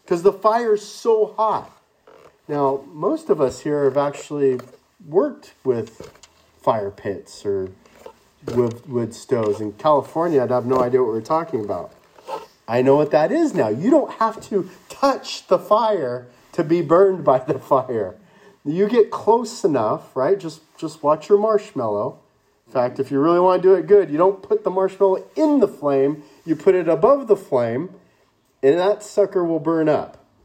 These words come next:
right? Well, that's what's happening. As they're walking in, the furnace is so hot that the warriors, they burn and die. But, verse twenty-three, these three men, Shadrach, Meshach, and Abednego, fell into the midst of the blazing fire,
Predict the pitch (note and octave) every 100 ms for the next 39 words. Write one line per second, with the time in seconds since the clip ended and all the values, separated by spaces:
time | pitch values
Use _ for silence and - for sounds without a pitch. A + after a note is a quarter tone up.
0 | _ _ _ B2 B2 G3+ A3+ - _ _
1 | - - - B3 A#3+ A3+ A3 - G3 F3
2 | - - - - - _ _ _ _ D#3+
3 | E3+ G3 F#3 G3+ A#3 B3+ A#3+ A#3 A#3 G#3
4 | F#3 F#3 A3 A#3 A#3+ G#3+ G#3+ G3 - C4+
5 | C4+ G#3+ A3+ B3 G3+ - - - - F#3+
6 | F#3+ F3 E3 G#3+ C#4 C4+ A3+ A3+ G3 D4+
7 | C#4 C4+ D#4+ D#4 C4+ C#4 F4+ F4 G3 -
8 | - _ _ _ _ C3+ C#4 C#4 F#3 -
9 | D3+ F#3+ G#3 A#3+ A3+ A3 C4 A#3+ G3+ A#3
10 | - C4 B3 A#3 C4 A#3 A#3 - - -
11 | G3 G#3 G#3+ A3 A3 G3+ G#3+ G3+ A3+ B3+
12 | G#3+ G3 - G3 B3 A3+ F#3 E3 D3 C3+
13 | C#3 C3+ B2+ B2 A#2+ B2